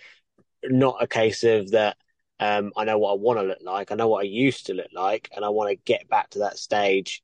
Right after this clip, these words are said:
and more, to be honest. So, um, yeah, it's,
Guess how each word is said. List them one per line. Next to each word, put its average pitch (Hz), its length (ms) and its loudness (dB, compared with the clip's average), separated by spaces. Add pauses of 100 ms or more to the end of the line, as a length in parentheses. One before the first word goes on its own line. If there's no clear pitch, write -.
(100)
and 101 200 -2
more, 107 300 4
to - 140 -14
be 87 100 -6
honest. 87 400 -8
So, 107 400 4
um, 104 480 0 (100)
yeah, 107 320 4
it's, - 240 -8